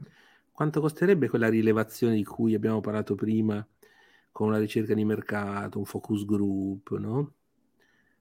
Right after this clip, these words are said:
Decine e decine di migliaia di euro,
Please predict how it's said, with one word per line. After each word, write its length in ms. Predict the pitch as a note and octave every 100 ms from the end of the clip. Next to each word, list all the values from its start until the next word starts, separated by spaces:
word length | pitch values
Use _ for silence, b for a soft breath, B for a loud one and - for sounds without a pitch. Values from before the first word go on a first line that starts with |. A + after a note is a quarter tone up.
| _
Decine 800 | - A#2 - D#3 E3+ F3 E3+ E3
e 460 | D#3+ - _ _ -
decine 520 | A2+ - - C3 C3+
di 120 | B2
migliaia 440 | A2+ A2+ A#2 A#2 A2
di 120 | G#2
euro, 580 | G2 G2+ G#2 G#2 G#2